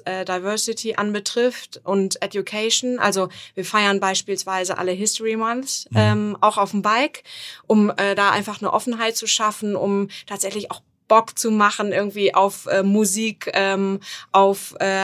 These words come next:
Speaker 1: andere Kulturen, äh, und natürlich, ähm, wirst du dann darauf aufmerksam gemacht. Und wir wissen auch, ähm, welche Musik oder Artist in den jeweiligen Ländern einfach gut funktionieren,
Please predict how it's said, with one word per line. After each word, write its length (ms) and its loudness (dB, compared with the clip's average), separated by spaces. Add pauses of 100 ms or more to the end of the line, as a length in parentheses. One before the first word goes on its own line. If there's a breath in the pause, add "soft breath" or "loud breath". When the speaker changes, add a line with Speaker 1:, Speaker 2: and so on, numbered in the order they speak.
Speaker 1:
andere 260 2
Kulturen, 840 2
äh, 300 -6
und 300 -2
natürlich, 680 -2
ähm, 440 -2
wirst 180 -6
du 60 -6
dann 160 -2
darauf 260 -2
aufmerksam 540 -8
gemacht. 320 -10
Und 120 0
wir 180 6
wissen 260 0
auch, 240 4 (480 loud breath)
ähm, 400 2
welche 540 2 (240 soft breath)
Musik 360 2
oder 280 4
Artist 500 2
in 140 2
den 160 2
jeweiligen 460 0
Ländern 440 -2
einfach 300 -6
gut 160 -4
funktionieren, 840 2